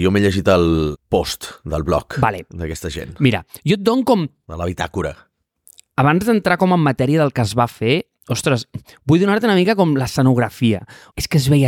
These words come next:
Speaker 2: tan casolana, és que em va recordar tant a la de l'iPod, de veritat, eh?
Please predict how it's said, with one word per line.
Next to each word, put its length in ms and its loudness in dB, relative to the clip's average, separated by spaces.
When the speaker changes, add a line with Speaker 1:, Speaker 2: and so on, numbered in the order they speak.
Speaker 2:
tan 220 2
casolana, 500 2
és 160 -8
que 80 4
em 80 0
va 80 2
recordar 400 2
tant 160 2
a 60 2
la 100 4
de 80 4
l'iPod, 460 -2
de 160 0
veritat, 340 -4
eh? 60 -6